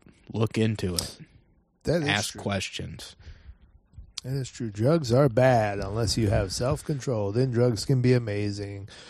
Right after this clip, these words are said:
Speaker 1: Yeah.
Speaker 2: We do not support the use of hard, damaging drugs on this podcast. We do, however, support,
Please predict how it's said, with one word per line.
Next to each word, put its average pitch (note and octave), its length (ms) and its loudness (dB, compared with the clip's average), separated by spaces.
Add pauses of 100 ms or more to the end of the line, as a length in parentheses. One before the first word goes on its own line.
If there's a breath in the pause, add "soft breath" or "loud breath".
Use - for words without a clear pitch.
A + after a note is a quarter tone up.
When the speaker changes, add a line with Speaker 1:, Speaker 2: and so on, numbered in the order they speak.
Speaker 1:
Yeah. A#2 300 2 (100)
Speaker 2:
We A3 160 6
do A#3 100 4
not G3 240 6
support F3 520 4
the D3+ 100 0
use D#3 300 2
of B2+ 140 0
hard, D3 680 4 (420)
damaging C3 540 0
drugs C#3+ 440 4
on C3+ 200 2
this A#2+ 140 2
podcast. D#3+ 540 2
We E3 160 6
do, D4 280 4
however, C3+ 500 2
support, C#3 500 -2